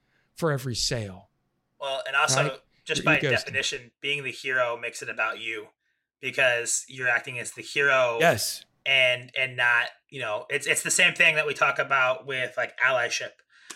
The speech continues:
Speaker 2: right? It's like, instead of, you, you wanna be the ally, you wanna be someone to help, not the hero. Like, "I saved you, or I did this for you." Like,
Speaker 1: Yes.
Speaker 2: that, that's,
Speaker 1: No,
Speaker 2: you're,
Speaker 1: right.
Speaker 2: you're, you're seeing the whole issue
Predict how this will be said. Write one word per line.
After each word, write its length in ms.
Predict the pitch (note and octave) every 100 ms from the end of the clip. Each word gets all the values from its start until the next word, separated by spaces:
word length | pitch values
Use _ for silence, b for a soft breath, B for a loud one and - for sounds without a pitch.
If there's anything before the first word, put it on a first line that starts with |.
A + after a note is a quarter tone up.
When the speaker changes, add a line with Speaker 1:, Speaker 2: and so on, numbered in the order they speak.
| B
Speaker 2:
right? 320 | B2+ B2+ D3
It's 120 | C3 C3
like, 160 | B2+
instead 340 | C3+ C#3+ - C#3
of, 40 | -
you, 160 | C#3 C#3
you 120 | C#3+
wanna 140 | D3
be 80 | C#3+
the 160 | C3+ -
ally, 300 | C3+ B2+ A#2
you 140 | B2+
wanna 180 | B2+ B2
be 180 | C3+ B2
someone 220 | - C3
to 80 | A#2
help, 380 | - D#3 C#3+ C#3
not 180 | A#2
the 60 | -
hero. 260 | - C3+ B2+
Like, 160 | A#2+
"I 160 | B2+ B2+
saved 340 | - D3+ C3
you, 120 | B2+
or 20 | B2
I 120 | B2+
did 200 | B2+ A#2+
this 180 | C3+ C3
for 60 |
you." 60 | B2+
Like, 80 | C3
Speaker 1:
Yes. 680 | C3 C3+ C3 A#2 G2+ - -
Speaker 2:
that, 300 | C#3 D#3 B2+
that's, 240 | D3 C#3+
Speaker 1:
No, 260 | C#3 C#3 C3
Speaker 2:
you're, 100 | C#3+
Speaker 1:
right. 200 | D3+ D#3
Speaker 2:
you're, 140 | C3 D3
you're 60 | C#3
seeing 420 | - - E3 E3
the 100 | D3+
whole 280 | D3+ C3+ C#3
issue 600 | C3+ C3 C#3+ A#2+ A2+ A#2+